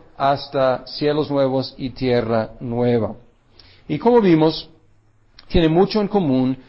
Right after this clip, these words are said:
con el postmilenialismo. Cua-, ¿qué tiene en común? La contemporaneidad de la segunda venida de Cristo con la resurrección, el juicio final y la introducción del cielo nuevo y la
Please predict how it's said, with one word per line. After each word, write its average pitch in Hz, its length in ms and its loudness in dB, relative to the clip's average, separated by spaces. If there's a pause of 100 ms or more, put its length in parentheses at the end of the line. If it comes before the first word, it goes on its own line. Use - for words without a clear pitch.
(120)
con 139 200 0
el 123 100 -2
postmilenialismo. 127 1200 -2 (200)
Cua-, 139 260 0
¿qué 170 160 -2
tiene 160 300 2
en 143 60 0
común? 110 380 -2 (320)
La 147 260 4
contemporaneidad 156 2000 0 (300)
de 139 200 2
la 135 140 2
segunda 156 480 -2
venida 143 360 0
de 113 140 -4
Cristo 196 540 0
con 233 520 0 (220)
la 127 160 -2
resurrección, 156 920 -2 (200)
el 127 120 -6
juicio 135 400 -2
final 165 520 0 (220)
y 196 180 -2
la 196 220 0
introducción 160 880 -4
del 123 180 -4
cielo 143 500 0
nuevo 127 540 -2
y 131 140 -4
la 120 360 -4